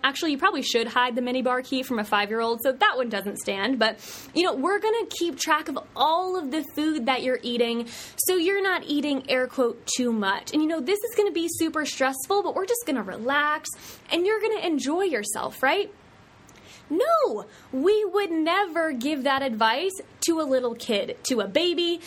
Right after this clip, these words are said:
to a tween, hopefully even to a teenager. So why the heck are we writing about these things? Why are we urging people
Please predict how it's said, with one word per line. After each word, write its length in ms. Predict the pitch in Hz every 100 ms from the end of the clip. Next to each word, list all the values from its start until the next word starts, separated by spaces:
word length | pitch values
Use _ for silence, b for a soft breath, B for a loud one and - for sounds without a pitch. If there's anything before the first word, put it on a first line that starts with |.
| B -
to 140 | 277
a 80 | 208
tween, 460 | - 330 339 330
hopefully 360 | 302 359 508 370
even 180 | 330 311
to 120 | 302
a 80 | 269
teenager. 560 | 214 311 349 269 214 214
So 200 | 269 254
why 500 | 233 277 339 415 480
the 80 | 453
heck 340 | - 277 320 - B B B
are 160 | 285
we 160 | 285 311
writing 640 | 262 233 277 339 370 370
about 360 | 320 240 226 214
these 180 | 220 214 -
things? 380 | 202 202 240 226
Why 260 | 247 302
are 100 | 370
we 260 | 311 294 - -
urging 540 | 277 349 415 349 302
people 400 | 269 233 220 233